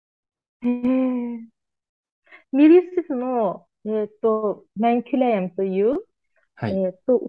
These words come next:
Speaker 1: 歌が一番大好きな歌だから、
Speaker 2: はい。
Speaker 1: それを歌います。私は風です。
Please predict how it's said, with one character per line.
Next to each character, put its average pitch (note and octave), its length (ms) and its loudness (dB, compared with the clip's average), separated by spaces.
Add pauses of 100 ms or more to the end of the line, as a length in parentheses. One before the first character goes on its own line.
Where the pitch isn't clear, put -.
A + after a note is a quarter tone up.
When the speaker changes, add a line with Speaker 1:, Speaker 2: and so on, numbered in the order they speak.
(200)
Speaker 1:
歌 F3+ 220 -2
が - 100 -12
一 - 220 -10
番 F3 360 -6 (400)
大 G#3 200 -2
好 - 40 -20 (120)
き G3 60 -6
な F#3+ 200 -6
歌 F#3+ 240 -8
だ F#3+ 140 -10
か F#3+ 120 -8
ら、 G#3+ 100 -4
Speaker 2:
は G#3 140 -4
い。 - 60 -20 (200)
Speaker 1:
そ A#3 80 -2
れ G#3 100 0
を G#3+ 200 -2
歌 - 80 -20
い - 360 -20 (240)
ま G3+ 140 -6
す。 G3+ 60 -20 (560)
私 G#3+ 380 -4
は G3 120 -4
風 F#3 280 -4
で F3 300 -8
す。 - 80 -20